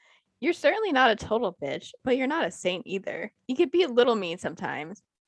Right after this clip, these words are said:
and you're not entirely opposed to stepping on other people in order to get what you want. Sometimes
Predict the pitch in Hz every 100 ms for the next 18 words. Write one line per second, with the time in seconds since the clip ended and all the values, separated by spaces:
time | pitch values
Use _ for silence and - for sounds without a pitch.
0 | _ 233 254 262 330 240 226 - 196 208
1 | 196 160 - 165 180 - 196 - 165 180
2 | 170 156 165 170 185 - - 165 - 185
3 | 175 180 214 269 254 208 - 196 - 170
4 | 185 107 - _ _ _ _ - - 226
5 | 285 - 196 185 185